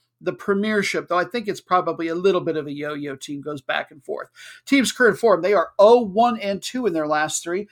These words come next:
and have yet to score a goal, so maybe slipping a little bit. Coming to town to take advantage, Ayr United, southwest part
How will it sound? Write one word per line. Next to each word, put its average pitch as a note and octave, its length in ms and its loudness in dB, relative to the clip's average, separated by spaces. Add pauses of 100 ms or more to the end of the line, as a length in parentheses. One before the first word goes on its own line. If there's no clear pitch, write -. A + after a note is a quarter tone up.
(320)
and C3+ 140 -20
have C3+ 240 -14
yet G3+ 240 -6
to D4+ 100 -10
score G#3+ 480 -2
a F3+ 140 -2
goal, E3 560 2
so - 140 -10
maybe A#3 260 -6
slipping A#3 420 -2
a F#3+ 60 -4
little E3 180 2
bit. C#3+ 180 -6 (1400)
Coming B3+ 260 2
to A#3 80 0
town A3 320 6
to F#3+ 60 -2
take A3+ 200 -4
advantage, G#3 460 -2
Ayr G#3 200 2
United, G#3 600 0
southwest F#3+ 580 -4
part F#3 220 2